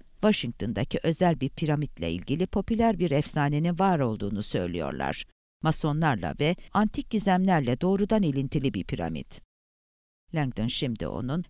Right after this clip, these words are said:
neden bahsettiğini anlamıştı. Daha fazla vakit kaybetmeden bu boş inancı çürütmeye çalıştı. "Efsaneyi biliyorum başkan ama bu sadece bir hayal.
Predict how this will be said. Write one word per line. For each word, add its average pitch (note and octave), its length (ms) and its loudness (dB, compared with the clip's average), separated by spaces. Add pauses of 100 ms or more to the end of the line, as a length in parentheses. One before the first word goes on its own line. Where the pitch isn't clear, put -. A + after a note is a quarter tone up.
neden B3 320 2
bahsettiğini D3 640 0
anlamıştı. G#2+ 680 -4 (560)
Daha C4 160 2
fazla E3 420 2
vakit E3 300 -4
kaybetmeden C3+ 840 -2 (160)
bu G#3 140 4
boş A3 240 4
inancı B2+ 400 -2
çürütmeye A#2+ 560 0
çalıştı. C#2+ 640 -4 (760)
"Efsaneyi C4 540 2
biliyorum C#3 460 4
başkan - 380 0
ama F2 280 -2
bu G3 60 -2
sadece F#3+ 580 0
bir A#2+ 120 0
hayal. E2 440 -2